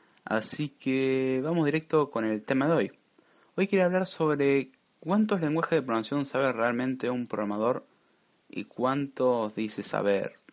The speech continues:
Hay una discrepancia en ese número generalmente. Eh, ese error se comete más que nada al principio, cuando uno está comenzando con esto. Suele decir, "Bueno, yo sé varias cosas de un lenguaje, entonces ya sé el lenguaje".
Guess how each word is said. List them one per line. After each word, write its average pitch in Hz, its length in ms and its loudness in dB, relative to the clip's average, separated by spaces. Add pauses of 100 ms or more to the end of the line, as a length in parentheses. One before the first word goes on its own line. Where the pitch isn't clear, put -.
(300)
Hay 127 200 0
una 139 120 0
discrepancia 110 960 -4 (160)
en 101 320 -4
ese 98 240 -6
número 101 260 -4
generalmente. 104 560 -4 (760)
Eh, 123 480 2
ese 160 220 0
error 170 240 4
se - 160 -6
comete 135 480 0
más 147 220 -2
que 139 120 -6
nada 123 520 -2 (180)
al 95 140 -6
principio, 101 600 -4
cuando 98 200 -4
uno 113 100 -2
está 117 160 -4
comenzando 113 580 -2
con 120 140 -6
esto. 135 320 -6 (520)
Suele 139 180 2
decir, 135 160 -2
"Bueno, 117 320 4
yo 143 180 0
sé 147 400 4
varias 139 320 0
cosas 139 300 -2
de 120 60 -2
un 135 100 0
lenguaje, 135 260 -2
entonces 117 240 -8
ya 117 80 -2
sé 123 140 -2
el 120 60 0
lenguaje". 110 360 -4